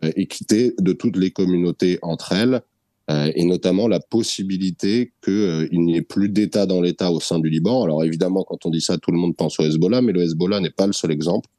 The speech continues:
Euh, il faut que l'intégralité des communautés libanaises soit mise à égalité, euh, si, euh, on veut que des chrétiens notamment, euh, puissent revenir.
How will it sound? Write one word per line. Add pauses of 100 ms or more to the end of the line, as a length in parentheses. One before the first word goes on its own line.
(500)
Euh,
il
faut
que
l'intégralité
des
communautés
libanaises
soit
mise (540)
à
égalité, (380)
euh,
si,
euh,
on
veut
que
des
chrétiens
notamment,
euh,
puissent
revenir.